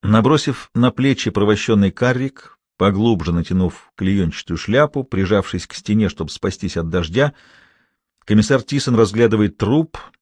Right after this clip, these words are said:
лежащий в нескольких шагах отсюда на куче обломков, под которыми его и обнаружили часа три назад. Упавшая вечером бомба частично разрушила домишко в переулке на задах часовни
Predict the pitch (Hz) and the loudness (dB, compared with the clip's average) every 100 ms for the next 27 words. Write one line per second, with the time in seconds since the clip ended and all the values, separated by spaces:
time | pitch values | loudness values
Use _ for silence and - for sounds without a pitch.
0 | _ _ - 95 92 120 123 - 92 117 | _ _ -4 -2 2 0 0 -2 2 2
1 | - 90 92 110 98 85 92 - 143 117 | 0 -8 -4 -2 -2 -2 -6 -6 -4 -2
2 | 90 104 - 90 117 143 127 - _ _ | -2 -4 -2 0 0 -2 -4 -8 _ _
3 | _ _ _ - - 113 107 123 120 110 | _ _ _ -8 -2 0 2 4 4 4
4 | 113 113 113 131 131 101 92 87 _ - | 4 4 4 2 0 -2 -6 -10 _ -12
5 | - 131 127 139 131 107 69 _ _ _ | -6 -4 0 2 2 0 -4 _ _ _
6 | _ _ _ _ _ _ _ - 104 127 | _ _ _ _ _ _ _ -4 2 2
7 | - 120 120 - 113 104 139 143 117 - | 4 2 2 2 2 4 4 4 2 0
8 | - _ _ _ _ - 123 - 160 - | -10 _ _ _ _ -4 -2 -2 -4 0
9 | 117 104 117 131 113 98 104 120 - 101 | 2 4 2 0 2 4 4 2 0 -6
10 | - 92 110 104 101 87 87 104 - 85 | -2 0 0 0 0 0 0 -2 -4 -2
11 | 101 92 95 85 | 0 2 2 0